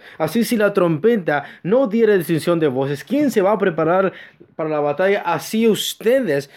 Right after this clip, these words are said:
si por tu lengua, al hablar y al abrir tu boca, no dieres palabra, un logos, una comunicación, un diálogo bien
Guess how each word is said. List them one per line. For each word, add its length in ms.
si 180
por 320
tu 140
lengua, 800
al 220
hablar 720
y 100
al 160
abrir 560
tu 140
boca, 560
no 680
dieres 800
palabra, 800
un 340
logos, 560
una 280
comunicación, 1160
un 260
diálogo 960
bien 600